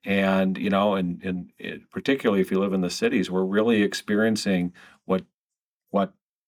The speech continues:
<laughs> D F L dominance looks like and what, uh, uh, Republican Party dominated by Trumpism, what this looks like. It's really serious stuff. And so I, um, I recognize people are, are mad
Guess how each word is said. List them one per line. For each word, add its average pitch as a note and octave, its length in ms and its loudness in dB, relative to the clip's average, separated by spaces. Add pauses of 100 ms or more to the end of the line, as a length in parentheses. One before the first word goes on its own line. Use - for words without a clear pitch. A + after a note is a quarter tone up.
(100)
<laughs> - 460 -10
D A2+ 180 2
F A2+ 180 0
L G#2+ 120 2
dominance G#2 560 2
looks A2+ 280 -2
like - 340 -10 (440)
and F2+ 180 -6
what, F#2+ 260 0 (800)
uh, - 20 2
uh, B1+ 760 -2
Republican G#2 560 0
Party G#2 320 2
dominated F#2+ 500 0
by F#2 140 0
Trumpism, G2 680 -2 (600)
what G#2 220 -2
this A2+ 160 0
looks A#2+ 260 -2
like. D#2+ 240 -4
It's - 180 -12
really G#2+ 220 0
serious G2+ 560 2
stuff. - 480 -8 (640)
And F2+ 180 -6
so F2+ 460 0 (440)
I, F2+ 380 2
um, F2 420 0
I F#2 120 -2
recognize G#2 540 0
people F#2+ 340 -4
are, F2+ 240 -4
are F2 160 -12
mad G#2+ 480 -2